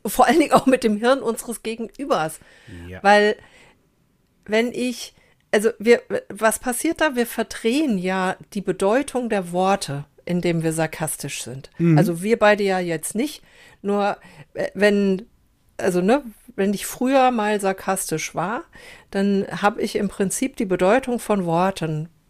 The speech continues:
Speaker 1: verdreht.
Speaker 2: Ja.
Speaker 1: Das heißt, das, was eigentlich positiv ist,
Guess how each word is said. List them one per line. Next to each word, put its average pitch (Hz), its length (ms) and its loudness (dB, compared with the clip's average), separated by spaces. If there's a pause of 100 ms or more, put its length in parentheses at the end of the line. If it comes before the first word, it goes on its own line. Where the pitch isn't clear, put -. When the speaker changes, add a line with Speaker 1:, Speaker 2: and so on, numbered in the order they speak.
Speaker 1:
verdreht. - 760 -6
Speaker 2:
Ja. 143 220 2 (100)
Speaker 1:
Das 175 120 -6
heißt, 196 300 2 (240)
das, 240 200 2
was 220 260 0
eigentlich 254 840 -2 (240)
positiv 226 920 -2 (160)
ist, 302 400 2